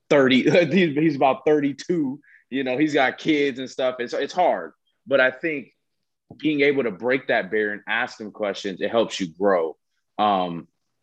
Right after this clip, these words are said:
so that's, that's kinda how I did it. Um, I have a, I have a lot of great players in my O-line room, um, who have been playing at a high level for so long. Um, and they're all different. They all have their different personalities. They, they,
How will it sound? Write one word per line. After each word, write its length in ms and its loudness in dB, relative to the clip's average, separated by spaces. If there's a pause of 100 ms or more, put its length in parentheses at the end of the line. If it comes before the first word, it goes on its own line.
(260)
so 160 2
that's, 500 4
that's 280 0
kinda 240 0
how 280 0
I 160 2
did 240 -6
it. 140 -8 (640)
Um, 720 -6 (220)
I 140 4
have 380 2
a, 160 -6 (140)
I 100 4
have 120 2
a 40 -4
lot 260 2
of 140 -6
great 360 -6
players 440 -2
in 220 -6
my 220 0
O-line 460 0
room, 420 -6 (340)
um, 140 -2
who 120 2
have 100 2
been 140 -2
playing 560 0 (420)
at 140 2
a 40 -2
high 260 2
level 340 0
for 100 -10
so 280 -2
long. 560 -4 (420)
Um, 360 -2
and 160 0
they're 120 6
all 140 4
different. 360 -2
They 80 -2
all 140 2
have 100 0
their 120 -4
different 340 -8
personalities. 920 -2
They, 280 -4
they, 200 0